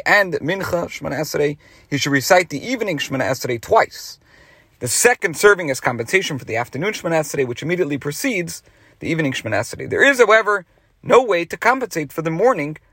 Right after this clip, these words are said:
Shemona Esrei. Similar concepts apply with regard to the other Shemona Esrei prayers. Umikolmak, nonetheless, if someone erred and did not recite the morning Shemona Esrei on Shabbos,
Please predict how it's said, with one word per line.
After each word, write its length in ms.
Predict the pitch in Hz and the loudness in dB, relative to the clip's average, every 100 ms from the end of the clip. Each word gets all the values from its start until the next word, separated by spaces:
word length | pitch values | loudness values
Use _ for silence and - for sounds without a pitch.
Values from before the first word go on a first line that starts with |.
| _ _ | _ _
Shemona 280 | - 185 196 | -6 0 0
Esrei. 300 | 254 - - _ _ _ _ _ _ | 0 -4 -14 _ _ _ _ _ _
Similar 340 | - 185 143 | -6 0 0
concepts 400 | - 139 139 135 | 0 -2 -2 -10
apply 260 | - 175 190 | -2 4 4
with 100 | 143 | 2
regard 320 | 135 180 196 | 4 4 4
to 80 | 165 | -2
the 100 | 120 | 4
other 220 | 208 202 | 4 4
Shemona 300 | 175 170 175 | -2 -4 -4
Esrei 420 | 202 - 170 160 170 _ | -4 0 0 0 -6 _
prayers. 500 | - 156 139 _ - _ _ _ _ _ _ _ _ _ | 4 4 4 _ -20 _ _ _ _ _ _ _ _ _
Umikolmak, 540 | 143 180 262 302 160 170 | -2 4 6 6 2 4
nonetheless, 500 | 214 175 - - - | 2 2 -10 -14 -20
if 60 | - | 2
someone 560 | 233 247 226 190 160 - | 6 6 4 2 0 4
erred 280 | 175 160 - _ _ - | 4 4 -4 _ _ -14
and 120 | 117 | -12
did 100 | - | -2
not 300 | 208 226 139 | 2 2 2
recite 400 | 147 - 170 160 | -6 2 2 2
the 60 | |
morning 340 | 170 165 165 165 | -2 0 -2 -4
Shemona 340 | - 160 127 | -6 -2 0
Esrei 340 | 165 170 165 127 | 0 -2 -6 -4
on 120 | 165 | -2
Shabbos, 840 | - 190 190 165 160 170 - _ | 2 2 2 -6 -6 -10 -20 _